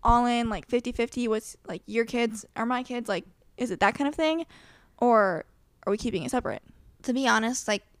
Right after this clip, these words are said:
Speaker 2: speaking from, you know, our ex-, personal experience with, like, blended families,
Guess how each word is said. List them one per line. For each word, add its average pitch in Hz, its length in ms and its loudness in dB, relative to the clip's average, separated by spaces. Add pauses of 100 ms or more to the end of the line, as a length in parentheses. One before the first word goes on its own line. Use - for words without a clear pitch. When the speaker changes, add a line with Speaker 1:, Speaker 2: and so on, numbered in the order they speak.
(120)
Speaker 2:
speaking 220 480 -6
from, 202 680 -2 (540)
you 208 100 -4
know, 196 240 -2
our 202 160 4
ex-, 214 140 -8
personal 220 380 -4
experience 220 420 -4
with, 226 120 -6
like, 220 300 -4
blended 220 280 -2
families, 233 560 -2